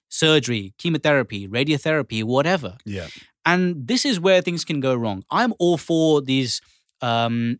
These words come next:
Speaker 1: you know, tradi-, non-traditional things to help with healing.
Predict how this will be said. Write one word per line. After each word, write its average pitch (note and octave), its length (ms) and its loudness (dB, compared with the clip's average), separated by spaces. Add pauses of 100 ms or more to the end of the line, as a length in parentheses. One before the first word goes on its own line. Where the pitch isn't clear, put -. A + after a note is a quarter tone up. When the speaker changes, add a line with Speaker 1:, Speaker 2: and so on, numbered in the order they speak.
Speaker 1:
you C3+ 80 -4
know, A2 300 -4 (380)
tradi-, D3 360 -2
non-traditional D3 760 2
things G#2 340 -4
to A#2+ 100 -4
help B2 220 0
with B2+ 120 -6
healing. G2+ 360 -4